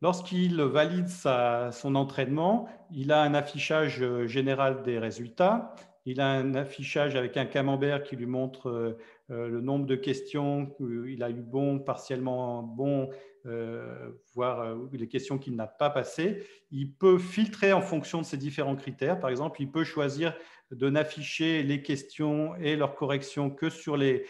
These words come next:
les questions qu'il n'a pas réussies. Euh, et puis, euh, donc, euh,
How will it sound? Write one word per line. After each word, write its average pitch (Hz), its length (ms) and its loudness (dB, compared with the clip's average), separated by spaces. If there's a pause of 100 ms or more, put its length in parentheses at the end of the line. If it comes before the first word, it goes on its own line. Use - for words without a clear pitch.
(280)
les 123 220 -4
questions 143 400 -4
qu'il 135 180 -6
n'a 120 120 0
pas 135 200 2
réussies. 123 680 -2 (440)
Euh, 117 680 -2 (140)
et 123 160 -4
puis, 170 460 -6
euh, 120 180 -2
donc, 135 460 -4
euh, 131 180 0